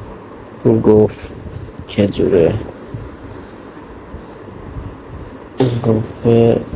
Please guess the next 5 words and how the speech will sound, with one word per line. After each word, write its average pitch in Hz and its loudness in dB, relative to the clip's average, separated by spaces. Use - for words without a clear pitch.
খেজুর 110 4
যার, 104 4
বেদীকরণ 110 6
বহুব্রীহি। 110 4
শশব্যস্ত, 110 2